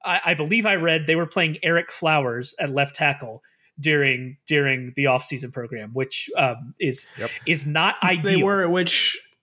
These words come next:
Speaker 3: Nick Minzio, uh, slipped in a rare L O L in a Roto World blurb, uh, when he
Speaker 2: Perfect.
Speaker 3: wrote that.
Speaker 2: We're with the times at Roto World.
Speaker 1: But, like, you weren't expecting anything in this passing game anyway. But, like, for the running backs, it's just, it's, it's just a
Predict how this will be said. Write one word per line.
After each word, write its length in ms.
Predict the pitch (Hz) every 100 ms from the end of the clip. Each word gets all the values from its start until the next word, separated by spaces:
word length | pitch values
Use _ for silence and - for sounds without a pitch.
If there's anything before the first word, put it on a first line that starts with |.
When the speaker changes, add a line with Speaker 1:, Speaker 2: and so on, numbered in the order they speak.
| _ _
Speaker 3:
Nick 260 | 185 202 202
Minzio, 760 | 190 190 170 160 156 151 165
uh, 160 | 165 143
slipped 380 | - 180 170 185
in 160 | 165
a 100 | 151
rare 420 | 147 151 151 147
L 200 | 165 165
O 160 | 151 139
L 280 | 143 135 131
in 120 | 135
a 40 | 127
Roto 240 | 131 131
World 280 | 123 120 120
blurb, 560 | 120 117 113 117 135 - -
uh, 380 | 147 123 120 131
when 180 | 147 127
he 100 | 127
Speaker 2:
Perfect. 60 |
Speaker 3:
wrote 220 | 117 117
that. 260 | - 107 98 -
Speaker 2:
We're 100 | 120
with 180 | 135 156
the 60 | 139
times 640 | 135 135 98 92 - - -
at 100 | 104
Roto 200 | 95 90
World. 320 | 82 78 - - _ _ _ -
Speaker 1:
But, 120 | 220
like, 260 | 220 202 -
you 160 | 202
weren't 160 | 285 294
expecting 380 | - 220 208 185
anything 220 | 175 170
in 40 |
this 120 | 160
passing 320 | 165 160 151 143
game 160 | 139
anyway. 420 | 147 156 156 151 151 - - -
But, 380 | 143 170 160 135 - - -
like, 260 | 160 135 - - _
for 100 | 190
the 140 | 147 139
running 260 | 185 214
backs, 340 | 165 139 120 208
it's 180 | 160
just, 220 | - 151 - _ _ -
it's, 220 | 147 -
it's 220 | - -
just 180 | 165 -
a 100 | 135